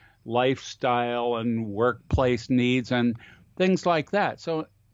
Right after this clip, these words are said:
instead of just looking at one thing and going after that,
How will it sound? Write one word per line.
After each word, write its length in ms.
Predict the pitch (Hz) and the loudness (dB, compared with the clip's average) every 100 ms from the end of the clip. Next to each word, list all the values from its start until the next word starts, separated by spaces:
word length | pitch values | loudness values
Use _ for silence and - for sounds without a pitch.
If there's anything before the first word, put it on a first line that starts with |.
| _ _ - | _ _ -8
instead 380 | 160 - 233 247 | -8 -6 -8 -8
of 100 | 202 | -6
just 220 | 190 - | -8 -6
looking 420 | 151 175 - 160 135 | -2 -2 -2 0 0
at 140 | - | 0
one 460 | 120 127 143 147 131 | -2 2 4 2 0
thing 440 | - 160 120 107 | 0 2 2 0
and 200 | 107 104 | -2 -2
going 380 | 123 131 131 123 | 2 2 2 2
after 400 | 117 113 - 107 | 0 -2 -6 -4
that, 380 | 127 139 107 | -2 0 -2